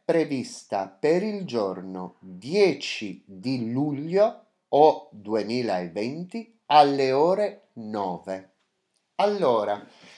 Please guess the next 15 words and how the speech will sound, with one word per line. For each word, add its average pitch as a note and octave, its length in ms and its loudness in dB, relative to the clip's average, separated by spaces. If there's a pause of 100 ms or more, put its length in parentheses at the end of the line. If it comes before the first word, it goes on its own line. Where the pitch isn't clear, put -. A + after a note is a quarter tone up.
(100)
mi D#3+ 160 -2
sono A#3+ 520 0
arrivate, A#2+ 1200 2
intanto F#3 560 2
vi D#3 100 0
dico D#3+ 300 0
queste C#3+ 320 0
due F3+ 160 2
date, D#3 300 2
dopo - 240 0
vi C3 100 -6
dico C#3 260 -4
le C3 120 -2
successive, A#2+ 800 -8
ma, G2+ 300 -10